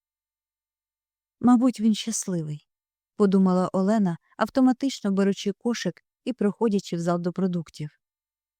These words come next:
А Олег нічого про неї не подумав. Це було його минуле, яке й згадувати не хотілось. Він поспішав додому, до п'ятимісячного сина і коханої дружини. До жінки, яка вміла приймати рішення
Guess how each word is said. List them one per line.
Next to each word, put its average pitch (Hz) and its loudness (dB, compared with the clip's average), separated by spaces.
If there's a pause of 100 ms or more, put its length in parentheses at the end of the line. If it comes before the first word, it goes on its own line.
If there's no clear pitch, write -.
(240)
А 285 6
Олег 294 4 (120)
нічого 220 -2
про 180 -4
неї 190 0
не 190 -2
подумав. 175 -4 (540)
Це 254 2
було 214 2
його 208 0
минуле, 202 2 (260)
яке 240 -2
й 233 -2
згадувати 202 -4
не 170 -4
хотілось. 165 -6 (600)
Він 269 2
поспішав 254 -4
додому, 208 0 (320)
до 202 0
п'ятимісячного 196 0
сина 190 -4 (280)
і 226 -6
коханої 208 -2
дружини. 156 -6 (640)
До 226 6
жінки, 233 2
яка 190 0
вміла 208 2
приймати 185 0
рішення 175 -4